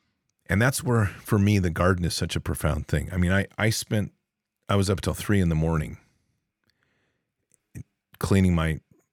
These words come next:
my nineteen eleven and enjoying that process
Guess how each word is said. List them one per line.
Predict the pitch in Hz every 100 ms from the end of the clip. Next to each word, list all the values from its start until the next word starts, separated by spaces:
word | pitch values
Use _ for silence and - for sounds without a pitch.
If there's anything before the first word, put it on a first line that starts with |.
| - - _ -
my | 90 82 80 - _ _
nineteen | - 87 - 85
eleven | 80 78 80 78 80 -
and | 85 76 - _ _ _ _ _ -
enjoying | 92 82 82 87 90
that | 85 76
process | - 80 78 - 76 78 - -